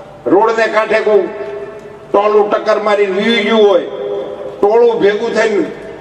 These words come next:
ઘીંગ કરીને ઊભું હોય, આપણે પૂછી કે "એલા શું છે?" તો કે "હજી હલે છે," એમ કે.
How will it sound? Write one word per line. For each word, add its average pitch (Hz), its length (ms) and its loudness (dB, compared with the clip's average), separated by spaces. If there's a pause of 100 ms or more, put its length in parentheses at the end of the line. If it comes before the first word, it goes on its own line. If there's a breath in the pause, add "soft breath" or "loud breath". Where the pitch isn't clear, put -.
(220)
ઘીંગ 226 460 0
કરીને 233 280 0
ઊભું 233 380 4
હોય, 180 120 2 (640)
આપણે 196 280 0
પૂછી 226 440 -4
કે 220 120 0
"એલા 220 180 2
શું 254 280 2
છે?" 220 240 2 (800)
તો 151 120 0
કે 160 100 2
"હજી 160 320 2
હલે 196 280 4
છે," 160 260 2
એમ 180 120 -2
કે. - 320 -6